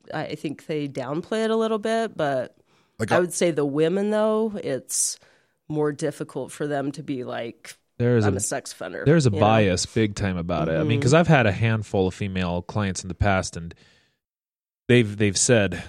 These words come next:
Speaker 3: "I'm not a sex offender." You know, so that term, sex offender,
Speaker 1: Right.
Speaker 3: a lot of baggage, a lot of
Speaker 1: Yeah,
Speaker 3: stigma
Speaker 1: yeah.
Speaker 3: attached to that.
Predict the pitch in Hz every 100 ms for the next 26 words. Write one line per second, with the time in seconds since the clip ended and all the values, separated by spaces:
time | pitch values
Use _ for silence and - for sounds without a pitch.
0 | - - 107 98 82 - 95 - - 78
1 | 73 60 - - 120 110 113 143 131 -
2 | - 139 113 92 104 - - - 110 -
3 | 98 95 87 85 87 76 - 156 151 135
4 | 113 104 92 95 92 87 87 110 107 101
5 | 92 135 107 104 95 - 156 110 92 -
6 | 98 95 92